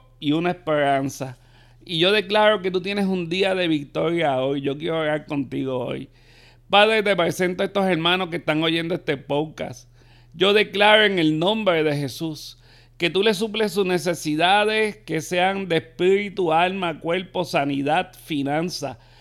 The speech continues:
Yo declaro que ellos te conocen, Padre mío, de una manera personal, individual. Y yo declaro, Padre Santo, que el día de hoy y todos los días que vienen van a ser días de victoria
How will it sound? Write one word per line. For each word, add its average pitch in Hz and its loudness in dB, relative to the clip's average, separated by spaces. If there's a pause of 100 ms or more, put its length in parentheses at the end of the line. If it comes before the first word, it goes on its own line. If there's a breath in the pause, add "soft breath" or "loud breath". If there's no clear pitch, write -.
(260 soft breath)
Yo 170 2
declaro 208 2
que 185 2
ellos 202 2
te 190 -2
conocen, 175 0
Padre 143 0
mío, 156 0
de 143 2
una 175 -2
manera 180 0
personal, 156 -4 (420 loud breath)
individual. 147 0 (320 soft breath)
Y 143 -4
yo 160 4
declaro, 190 6
Padre 156 2
Santo, 156 0
que 151 -6
el 147 -4
día 220 4
de 196 2
hoy 139 0 (880 soft breath)
y 175 0
todos 220 4
los 220 0
días 214 4
que 196 2
vienen 214 2
van 175 2
a 175 0
ser 175 -4
días 180 0
de 147 0
victoria 220 -4